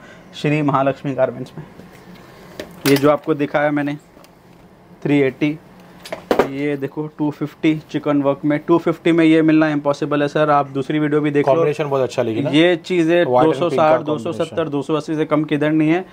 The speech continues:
Speaker 1: आपको श्री महालक्ष्मी गारमेंट्स मिल जाएंगे, only rupees three fifty। अब ये देखो,
Speaker 2: हम्म, हम्म।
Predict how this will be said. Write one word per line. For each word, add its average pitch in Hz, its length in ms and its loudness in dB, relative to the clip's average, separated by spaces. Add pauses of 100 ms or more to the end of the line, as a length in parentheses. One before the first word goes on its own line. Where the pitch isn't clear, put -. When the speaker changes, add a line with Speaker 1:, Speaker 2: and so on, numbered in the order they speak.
(420)
Speaker 1:
आपको 151 280 -2
श्री 170 220 0
महालक्ष्मी 165 340 0
गारमेंट्स 160 280 0
मिल 156 60 -2
जाएंगे, 165 180 0
only 160 220 2
rupees 160 220 -4
three 151 140 -2
fifty। 139 280 -6
अब 127 140 -8
ये 139 120 0
देखो, 135 200 -6 (240)
Speaker 2:
हम्म, 123 120 -8
हम्म। 113 180 -10